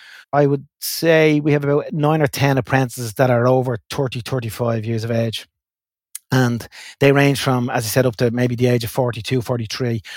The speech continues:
Some are only starting on their journey, married with kids. Uh, some are coming to the end of four years. Now, four years seems like a long time,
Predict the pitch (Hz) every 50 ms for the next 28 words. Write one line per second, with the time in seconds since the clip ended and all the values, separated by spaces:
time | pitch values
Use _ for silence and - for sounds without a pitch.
0 | - - - - 196 185 165 160 160 156 143 110 - - 147 147 170 185 180 165
1 | 175 175 151 180 190 196 202 196 175 - _ _ _ _ _ - 120 147 147 143
2 | 147 147 143 135 123 - - - 139 147 151 147 135 - - - - _ - 135
3 | 127 127 123 113 - - - 151 151 151 151 - - - 151 143 143 143 143 139
4 | 135 143 - - 160 151 131 139 139 143 151 165 170 160 147 131 117 - - -
5 | - 151 143 135 135 135 131 131 127 120 - - - - - - 175 160 - -
6 | 220 214 196 180 165 151 - - 156 151 131 143 139 127 135 131 131 135 135 113
7 | - 127 135 135 131 123